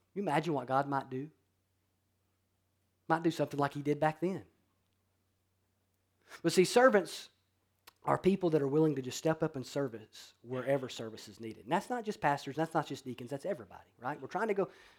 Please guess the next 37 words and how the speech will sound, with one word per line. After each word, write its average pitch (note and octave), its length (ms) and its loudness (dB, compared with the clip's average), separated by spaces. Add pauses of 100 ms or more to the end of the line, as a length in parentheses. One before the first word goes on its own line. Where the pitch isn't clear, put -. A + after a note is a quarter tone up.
(380)
bring F#3+ 140 6
these F3+ 160 4
things F3 240 4
together. C#3+ 380 4
I A#2+ 40 0
want E3+ 220 2
you A3 60 -2
to F3+ 80 4
see G3 300 4
the D#3 120 6
offices, E3+ 460 8
but C3 140 2
I F3+ 80 8
want A#3 220 6
you F3 80 2
to D3+ 60 0
see D3+ 220 0
that C3+ 100 -6
there's D3 160 0
a C3+ 40 -4
role C3+ 260 0
for B2+ 260 -8
each F3 220 -2
of G#2 100 -8
us. F2 60 -18 (2250)
Could A3+ 120 12
it G#3 100 8
be G#3 180 12
that F3 120 6
here F#3+ 180 12
at D#3 160 2
North F#3 260 6
Park F3+ 260 8
we E3+ 100 4
have F3 160 4
a B2 60 -8
Philip E3+ 440 0